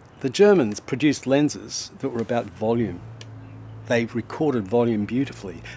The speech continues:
and they didn't have so much emphasis on the lineal edge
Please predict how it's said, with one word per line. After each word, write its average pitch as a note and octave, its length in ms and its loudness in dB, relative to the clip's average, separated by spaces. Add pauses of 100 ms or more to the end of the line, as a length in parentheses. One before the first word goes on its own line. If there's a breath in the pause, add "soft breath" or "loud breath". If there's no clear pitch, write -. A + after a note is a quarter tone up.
and C#3 120 4
they D#3+ 120 6
didn't D#3+ 240 2
have C#3 400 -2
so C3 160 2
much A#2 300 -2
emphasis A#2 520 -8 (400 loud breath)
on A#2 160 2
the G#2+ 60 0
lineal A2 640 2
edge A#2 340 -2